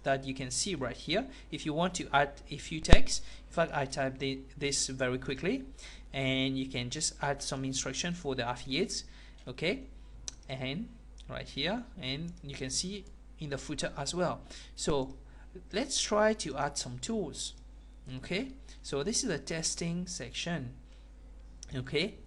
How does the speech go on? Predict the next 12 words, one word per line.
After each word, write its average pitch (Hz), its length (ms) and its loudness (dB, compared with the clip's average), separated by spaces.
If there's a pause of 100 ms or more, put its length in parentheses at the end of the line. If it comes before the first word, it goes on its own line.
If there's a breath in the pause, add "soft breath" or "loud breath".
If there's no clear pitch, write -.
(140)
so 143 260 4
we 151 320 -2
already 233 440 2
added 143 280 -2
a 131 60 -6
tab. 135 380 -2 (580 loud breath)
Let's - 320 -2
try 156 280 2
to 156 200 -2
edit 156 280 -2
the 139 100 -2
tab 233 400 2